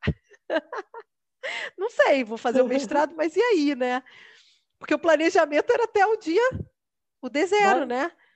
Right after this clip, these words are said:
Speaker 1: Só que, quando eu ia começar a planejar, veio uma pandemia.
Speaker 2: Mas sabe o que que eu acho importante, Cris? É que, mesmo que seja difícil, né, até pensar no futuro agora, eu acho que o mais importante é o quanto você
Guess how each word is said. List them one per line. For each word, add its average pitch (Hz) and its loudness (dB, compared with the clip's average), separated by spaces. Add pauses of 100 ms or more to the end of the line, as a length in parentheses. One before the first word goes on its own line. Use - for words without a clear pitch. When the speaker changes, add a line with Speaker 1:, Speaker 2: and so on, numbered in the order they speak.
(220)
Speaker 1:
Só - -6 (160)
que, 226 0 (440)
quando 440 -2
eu - -4
ia 294 0
começar 302 -4
a 427 0
planejar, 262 -4 (300)
veio 302 -4
uma 381 -4
pandemia. 381 -4 (320)
Speaker 2:
Mas 240 -4
sabe 302 -2
o - -10
que 302 -6
que 254 -2
eu 233 0
acho 220 -6
importante, 208 -8
Cris? 185 -10 (160)
É 208 -4
que, 214 -6 (120)
mesmo 277 -4
que 226 -6 (160)
seja 208 -6
difícil, 208 -8 (320)
né, 208 -6
até 202 -8
pensar 208 -8
no 202 -6
futuro 214 -6
agora, 185 -2 (560)
eu 208 0
acho 220 -2
que 247 -4
o 226 -2
mais 226 0
importante 254 -4
é 240 2
o 240 -2
quanto 269 -2
você 285 -4